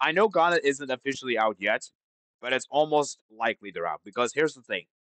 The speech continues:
Ghana have to win both games against Niger and against Angola. And keep in mind, Angola game is on the road. And they have to hope that Sudan doesn't even beat. Sudan would have to basically lose to Niger. And the chance of that happening is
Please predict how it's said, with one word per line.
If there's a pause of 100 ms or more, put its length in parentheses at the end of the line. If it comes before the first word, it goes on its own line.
(300)
Ghana
have
to
win
both
games (680)
against
Niger (480)
and
against
Angola. (240)
And
keep
in
mind,
Angola
game
is
on
the
road. (880)
And
they
have
to
hope (420)
that
Sudan
doesn't
even
beat. (240)
Sudan
would
have
to
basically (120)
lose
to
Niger. (500)
And
the
chance
of
that
happening
is